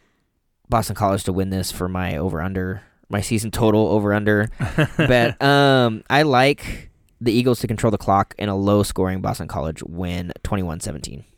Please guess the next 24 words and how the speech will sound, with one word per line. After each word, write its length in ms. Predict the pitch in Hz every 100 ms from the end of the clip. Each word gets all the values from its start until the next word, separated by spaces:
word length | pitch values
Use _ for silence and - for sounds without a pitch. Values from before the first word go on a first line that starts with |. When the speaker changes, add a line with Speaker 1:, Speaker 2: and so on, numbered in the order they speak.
| -
Speaker 2:
Hey, 160 | - 160
look, 200 | 165 160
uh, 140 | 131
Boston 340 | 120 143 139 143
College 280 | 156 156 127
is 100 | 120
actually 240 | 143 127
a 40 |
game 160 | 113 131
above 300 | 123 135 175
five 240 | - 120
hundred. 300 | 107 101 95
Speaker 1:
Nice. 600 | 95 90 87 80 - - 123
Speaker 2:
Yeah. 320 | 123 139 120
Speaker 1:
Yeah. 420 | - 98 107 87 - _ -
Speaker 2:
Uh, 440 | 135 135 131 135 104 - -
you 120 | 131
know, 200 | 113 107
where 140 | - 127
they 100 | 120
end 120 | 127
up 180 | 117 - - -
every 400 | 117 117 110 107 - _
year 340 | - 117 113